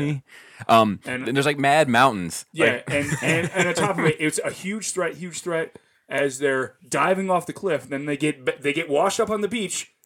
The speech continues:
Speaker 2: and all of a
Speaker 1: It,
Speaker 2: sudden the
Speaker 1: it,
Speaker 2: volcano
Speaker 1: yeah,
Speaker 2: is
Speaker 1: that
Speaker 2: not a
Speaker 1: part's
Speaker 2: problem
Speaker 1: fine.
Speaker 2: anymore.
Speaker 1: That part's
Speaker 2: And
Speaker 1: fine.
Speaker 2: they get to, they get to the encampment where they're gonna sneak aboard the boat, and they see what they, and that part's fine too. It hasn't been
Speaker 1: Yeah, it's just,
Speaker 2: that,
Speaker 1: it hasn't
Speaker 2: so why
Speaker 1: been
Speaker 2: did all the dinosaurs fly off the cliff?
Speaker 1: Just that way.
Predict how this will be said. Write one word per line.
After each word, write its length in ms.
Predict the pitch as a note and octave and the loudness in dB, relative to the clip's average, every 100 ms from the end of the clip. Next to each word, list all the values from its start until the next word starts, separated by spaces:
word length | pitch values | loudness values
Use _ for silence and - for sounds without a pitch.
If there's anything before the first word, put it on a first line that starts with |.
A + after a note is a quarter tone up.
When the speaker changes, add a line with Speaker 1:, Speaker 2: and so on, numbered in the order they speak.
| - | -10
Speaker 2:
and 160 | D3+ | -2
all 60 | F#3 | 0
of 20 | |
a 20 | |
Speaker 1:
It, 40 | G#3 | 2
Speaker 2:
sudden 180 | A#3 G#3+ | 4 6
the 60 | G#3 | 4
Speaker 1:
it, 60 | |
Speaker 2:
volcano 120 | G#3 A3 | 6 4
Speaker 1:
yeah, 80 | A#3 | 6
Speaker 2:
is 40 | |
Speaker 1:
that 80 | A3+ | 6
Speaker 2:
not 40 | B3 | 8
a 40 | |
Speaker 1:
part's 160 | A3 C4 | 8 8
Speaker 2:
problem 180 | - | 8
Speaker 1:
fine. 40 | F#2+ | 6
Speaker 2:
anymore. 180 | E2+ D3 | 6 6
Speaker 1:
That 120 | A2+ A2+ | 6 8
part's 200 | G2 F2+ | 4 4
Speaker 2:
And 40 | |
Speaker 1:
fine. 220 | F#2+ D#2+ - | 0 0 0
Speaker 2:
they 140 | D#3+ | -2
get 140 | D#3+ G3+ | 4 4
to, 180 | F#3+ F3 - - | 4 2 0 -2
they 140 | E3 | 4
get 180 | F3+ G3+ | 6 6
to 100 | F#3+ | 0
the 240 | F3+ F3+ D3+ | -6 -6 -8
encampment 560 | C#3+ F3+ G#3+ F3 D3+ | -6 -4 -4 -4 -4
where 220 | D3 C#3+ | 2 4
they're 100 | C#3 | 4
gonna 140 | C#3 C#3+ | 0 -2
sneak 280 | - F#3 F#3 | -2 -4 -4
aboard 280 | D3 E3 | -4 -2
the 60 | - | 0
boat, 280 | E3+ F#3 D#3 | 4 2 2
and 80 | C3 | -4
they 60 | |
see 180 | B2+ F3 | -4 -6
what 140 | D3 | -4
they, 220 | C#3 D3 D3+ _ - | -4 -4 -6 _ -8
and 160 | C#3+ | -4
that 140 | D3+ G#3 | -2 0
part's 240 | G#3 F#3 | 0 0
fine 240 | F3+ E3 D3 | -2 -6 -4
too. 200 | B3 D3+ | -2 -2
It 80 | |
hasn't 220 | D3 F#3+ F3 | -2 -6 -8
been 220 | E3 D3 _ _ _ - | -10 -12 _ _ _ 2
Speaker 1:
Yeah, 240 | G2+ F2 | 4 4
it's 240 | - F#2+ - | -2 -6 -6
just, 280 | F#2+ E2+ | -6 -6
Speaker 2:
that, 100 | - | -6
Speaker 1:
it 40 | G2 | -2
hasn't 280 | A2 G#2+ E3+ | 2 4 6
Speaker 2:
so 60 | |
why 100 | G#3+ | 6
Speaker 1:
been 100 | C4 | 8
Speaker 2:
did 40 | A3+ | 8
all 80 | A#3 | 8
the 80 | G#3+ | 6
dinosaurs 440 | A#3 A3+ G#3 G3+ | 4 2 2 2
fly 240 | - A3+ A#3 | 2 0 2
off 140 | G#3 | 2
the 80 | F#3 | -2
cliff? 420 | F3+ C#4+ G#3 - - | 0 2 2 -2 -4
Speaker 1:
Just 180 | B2 | -2
that 160 | G2 D2 | 0 -2
way. 140 | E2 | -4